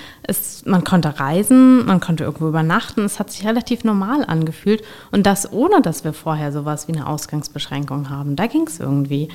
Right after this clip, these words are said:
Und ich frag mich schon so, ja, warum, warum geht das jetzt nicht? Warum fällt es den Leuten jetzt offenbar schwerer? Und meine Antwort darauf ist wirklich dieses, dieses Hin und Her und dieses Inkonsequente, was auch einfach nicht besonders vertrauensstiftend wirkt.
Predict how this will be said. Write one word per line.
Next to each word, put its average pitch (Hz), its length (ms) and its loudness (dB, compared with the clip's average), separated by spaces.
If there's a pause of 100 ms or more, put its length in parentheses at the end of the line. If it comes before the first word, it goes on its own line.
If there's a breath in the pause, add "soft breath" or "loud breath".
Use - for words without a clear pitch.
(420 loud breath)
Und 175 200 2
ich 170 100 -2
frag 240 200 -2
mich 202 100 0
schon 226 220 -2
so, 214 60 0
ja, 208 240 0
warum, 185 440 0
warum 180 260 4
geht 185 160 -4
das - 160 -4
jetzt 160 240 -2
nicht? 190 380 0
Warum 170 220 0
fällt 175 180 -4
es 175 120 -6
den 156 220 -2
Leuten 143 280 -6
jetzt 143 200 -8
offenbar 147 300 -8
schwerer? 190 480 -4 (640 loud breath)
Und 190 240 4 (220)
meine 175 280 2
Antwort 202 300 0
darauf 190 300 2
ist - 300 -4
wirklich 175 420 0
dieses, 165 640 -4
dieses 151 540 -4 (680 soft breath)
Hin 180 240 2
und 170 220 2
Her 202 380 2
und 170 120 4
dieses 151 240 -2
Inkonsequente, 170 920 2
was 160 180 -2
auch - 140 -6
einfach 156 280 -4
nicht 156 200 -4
besonders 151 320 -4
vertrauensstiftend - 880 -8
wirkt. - 200 -14